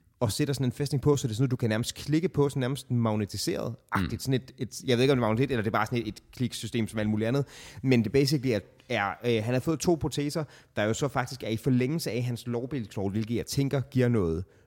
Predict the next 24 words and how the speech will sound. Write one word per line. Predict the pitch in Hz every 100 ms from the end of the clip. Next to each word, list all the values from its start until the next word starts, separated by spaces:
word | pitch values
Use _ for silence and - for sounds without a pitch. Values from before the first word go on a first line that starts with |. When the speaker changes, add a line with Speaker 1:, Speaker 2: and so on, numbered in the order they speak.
| -
Speaker 1:
noget | 110 98 87
bedre | 120 123 123
kontrol | - 90 - 123 117
over, | 110 110
hvad | 104
det | 98
er, |
i | 110
stedet | 117 120 113
for, |
hvis | 113
det | 98
er |
sådan | 98 110
en, |
du | 117 101
nærmest | 113 113 -
bare | 98 92 101 - - _ _ _ _ 113
lægger | 110 113 139 160
din | 110 95
benstum | 107 117 110
ned | 85 73 82
i, | 117
ikke? | 165